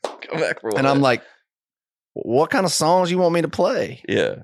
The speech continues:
Speaker 2: 'Cause, I mean, they were pretty
Speaker 1: Oh, you're talking
Speaker 2: I
Speaker 1: about
Speaker 2: love my
Speaker 1: whiskey and stuff like that.
Speaker 2: Right,
Speaker 1: Yeah,
Speaker 2: like,
Speaker 1: yeah,
Speaker 2: yo,
Speaker 1: yeah,
Speaker 2: you know,
Speaker 1: yeah,
Speaker 2: have you guys
Speaker 1: yeah.
Speaker 2: heard my
Speaker 1: Yeah.
Speaker 2: music? <laughs> You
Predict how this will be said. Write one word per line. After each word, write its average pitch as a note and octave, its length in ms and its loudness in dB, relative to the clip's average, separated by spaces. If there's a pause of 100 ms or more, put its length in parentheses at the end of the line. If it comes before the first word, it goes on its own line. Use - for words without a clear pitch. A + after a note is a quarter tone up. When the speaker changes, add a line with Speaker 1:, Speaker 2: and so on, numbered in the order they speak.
(600)
Speaker 2:
'Cause, D3+ 180 -2
I C#3+ 80 -2
mean, D3+ 180 2
they E3+ 100 4
were G3+ 100 4
pretty D3 480 -2 (240)
Speaker 1:
Oh, B2+ 100 2
you're B2 100 2
talking D#3 180 0
Speaker 2:
I E3+ 60 2
Speaker 1:
about E3+ 100 2
Speaker 2:
love F3 80 2
my D#3+ 60 2
Speaker 1:
whiskey C#3+ 300 0
and G#2+ 120 -4
stuff G2+ 260 0
like F2+ 180 0
that. E2 260 2
Speaker 2:
Right, C#3 280 2
Speaker 1:
Yeah, B2 100 2
Speaker 2:
like, A2 100 2
Speaker 1:
yeah, - 100 2
Speaker 2:
yo, F3 260 2
Speaker 1:
yeah, - 100 0
Speaker 2:
you - 60 0
know, A#3+ 140 2
Speaker 1:
yeah, - 120 -2
Speaker 2:
have G3 100 -2
you A#3 100 0
guys G#3 200 2
Speaker 1:
yeah. G3 80 0
Speaker 2:
heard G#3 100 0
my G#3 100 2
Speaker 1:
Yeah. G#3+ 40 2
Speaker 2:
music? A#3+ 560 -2
<laughs> - 60 -8
You E4 160 2